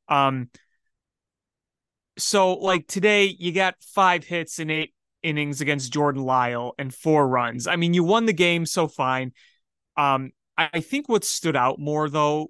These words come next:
was the first two games of the series. I,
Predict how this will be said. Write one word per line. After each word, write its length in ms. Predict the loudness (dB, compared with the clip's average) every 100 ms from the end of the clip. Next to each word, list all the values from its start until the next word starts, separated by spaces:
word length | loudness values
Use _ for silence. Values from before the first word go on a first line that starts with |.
| -10
was 200 | -10 -6
the 100 | -8
first 420 | -2 0 0 -2
two 120 | -2
games 340 | 2 2 2 -2
of 60 |
the 60 | -4
series. 640 | 0 2 2 2 0 -4 -12 _ _ _ _ _ -8
I, 220 | -8